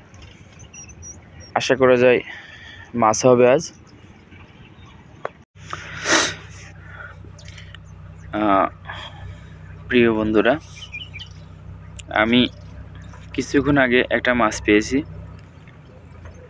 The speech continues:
আসলে আমার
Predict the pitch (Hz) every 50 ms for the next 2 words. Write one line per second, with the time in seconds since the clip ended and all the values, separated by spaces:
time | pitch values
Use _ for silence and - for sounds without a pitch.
0 | - - - - - - - - - - - - - - - - - - - -
1 | - - - - - - - - - - 107 - - 110 113 117 113 - - -
2 | - - - - - - - - - - - - - - - - - - - -
3 | - - - - - - - - - 90 98 107 107 110 110